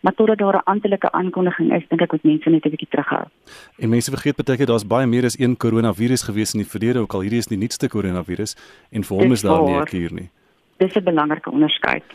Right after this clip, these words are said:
Speaker 2: Nou, julle navorsing het ook gewys dat Nigerië die slagoffer was van verskeie misinformasieveldtogte.
Speaker 1: So, ek het reeds in tweeduisend agtien, ehm, navorsing gedoen oor,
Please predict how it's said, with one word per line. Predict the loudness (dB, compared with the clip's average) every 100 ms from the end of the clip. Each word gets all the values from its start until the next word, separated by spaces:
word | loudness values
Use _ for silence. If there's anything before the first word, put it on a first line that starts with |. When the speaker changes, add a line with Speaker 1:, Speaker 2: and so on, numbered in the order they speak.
| -8
Speaker 2:
Nou, | 0 2
julle | 2
navorsing | 2 0 0 0 0
het | 0
ook | -4
gewys | -2 0 0
dat | 0 0
Nigerië | -2 -2 0 2 2 -2 -8 -10
die | -4
slagoffer | -2 -2 -4 -4
was | -2 -2 -2
van | -2 0 -2
verskeie | -2 -4 -4 -2 0 2 2
misinformasieveldtogte. | 0 -4 -4 -6 -4 -2 -2 -2 -4 -8 -4 -6 -4 -12 -12 -16 -16 _ _ _ _ _ _ _ _ -20 -16 -12 -12 -12 -16 -20 -4 2
Speaker 1:
So, | 4
ek | 4 2 2 0
het | -2
reeds | 2 4
in | 4
tweeduisend | 4 2 0 -10 -2
agtien, | -2 0 2 4 4
ehm, | 2 2
navorsing | 4 2 2 0
gedoen | 0 0 2 2 0 -4
oor, | 0 4 4